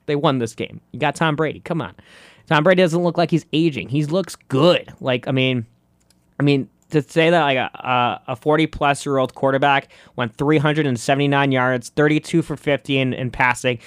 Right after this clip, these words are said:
four touchdowns, regardless of the two interceptions he threw, that's a really good stat line right there. And then you saw Dak Prescott, forty-two catches with four hundred and three yards and three touchdowns. So that's huge, huge fantasy numbers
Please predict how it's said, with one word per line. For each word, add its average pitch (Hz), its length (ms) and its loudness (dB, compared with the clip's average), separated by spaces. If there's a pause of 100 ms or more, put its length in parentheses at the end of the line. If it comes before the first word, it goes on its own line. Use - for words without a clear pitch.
(220)
four 160 220 4
touchdowns, 131 640 2
regardless 143 460 4
of 135 60 -8
the 131 60 -6
two 151 180 0
interceptions 139 580 2
he 123 80 2
threw, 117 240 -4
that's 139 200 2
a 135 60 2
really 131 400 -2
good 123 240 -4
stat 127 340 2
line 110 200 -2
right 98 200 -6
there. 101 200 -2 (260)
And 127 100 0
then 127 60 2
you 135 60 2
saw 131 260 2 (240)
Dak 135 300 2
Prescott, - 600 0
forty-two 147 540 2
catches 117 500 0
with 123 140 -10
four 160 260 0
hundred 180 280 2
and 139 200 -2
three 151 200 2
yards 131 340 2 (260)
and 139 140 -2
three 127 180 -2
touchdowns. 113 560 -4
So - 80 -6
that's 135 220 -4
huge, 180 600 -2
huge 147 220 -4
fantasy 127 380 -4
numbers 123 380 -4